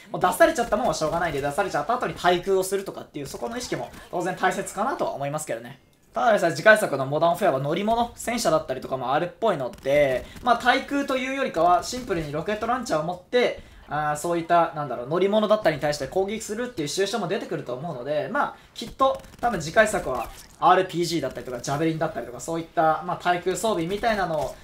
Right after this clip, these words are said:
まあ、使うシーンっていうのも増えてくるんじゃないかなと、個人的には思いますね。まあ、エーシー一三ゼロもあるっぽいしね、どうやらね。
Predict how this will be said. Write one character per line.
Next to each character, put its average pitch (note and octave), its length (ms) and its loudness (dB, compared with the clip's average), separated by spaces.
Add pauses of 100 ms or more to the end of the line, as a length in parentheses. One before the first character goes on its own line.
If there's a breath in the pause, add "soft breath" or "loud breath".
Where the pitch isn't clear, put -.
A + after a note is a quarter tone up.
ま G#3+ 100 2
あ、 - 20 -6
使 A3+ 260 4
う A3+ 80 4
シ B3+ 200 -4
ー G#3+ 60 -2
ン E3+ 40 -4
っ - 20 -12
て F#3+ 80 -2
い G3+ 40 4
う F#3+ 40 -6
の E3 60 -8
も C#3+ 80 -10
増 G3+ 140 0
え G#3+ 60 2
て F#3+ 80 -2
く F#3+ 100 -6
る G#3 80 -6
ん G3+ 40 -4
じ F#3+ 80 -2
ゃ A3 40 2
な B3 100 -2
い B3 60 -8
か A#3+ 120 0
な B3 120 2
と、 A#3+ 120 -6
個 E3 160 -4
人 F#3+ 160 -8
的 G#3 140 -4
に A3+ 60 -6
は D3 100 -6
思 C3+ 120 -6
い C#3 40 -6
ま D3+ 100 -8
す - 120 -12
ね。 B2 140 -12 (720 soft breath)
ま A2+ 100 -8
あ、 B2 40 -2
エ D#3+ 100 4
ー G3 40 6
シ G#3 160 0
ー - 40 2
一 D3 100 -8
三 F3+ 200 0
ゼ F3+ 80 0
ロ E3 80 0
も C3 240 -8
あ D#3 100 6
る F3+ 80 0
っ - 20 -4
ぽ F#3 160 0
い D3+ 40 -2
し - 80 -8
ね、 B2+ 100 -10
ど C#3 100 -2
う B2+ 60 -2
や A#2 60 -8
ら A#2+ 100 -6
ね。 B2 240 -12